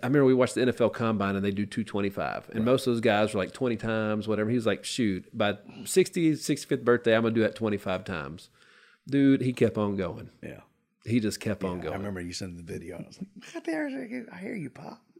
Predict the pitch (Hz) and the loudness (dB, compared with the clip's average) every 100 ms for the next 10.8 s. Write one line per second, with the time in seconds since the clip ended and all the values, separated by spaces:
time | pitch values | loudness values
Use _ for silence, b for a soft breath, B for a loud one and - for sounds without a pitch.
0 | 139 123 113 101 104 110 123 117 107 101 | 2 6 6 4 0 0 4 6 6 2
1 | 101 98 - 139 131 117 139 120 123 110 | 0 -2 2 6 8 8 4 4 4 4
2 | 104 98 98 - 90 135 120 _ - 123 | 2 0 -6 -16 -18 -16 -16 _ 0 0
3 | - - 120 117 - 160 143 107 101 95 | 0 2 2 2 4 8 8 8 6 4
4 | 98 - 113 131 123 123 117 104 107 92 | 0 0 4 6 8 8 8 6 4 2
5 | - 110 113 104 101 98 95 B B B | 2 4 6 6 6 6 2 B B B
6 | - 107 101 92 92 104 - 113 101 95 | -2 0 0 -2 -6 -10 -2 0 2 2
7 | 90 - 104 95 - 127 110 110 - - | -2 -4 -6 -4 0 2 2 0 -6 0
8 | 120 - 110 107 104 - - 101 117 113 | 0 0 0 2 0 -2 -6 -2 2 4
9 | 107 104 101 b b b b 123 127 110 | 4 2 0 b b b b 2 4 4
10 | 104 107 98 101 101 98 98 - | 4 2 2 0 0 -2 -4 -8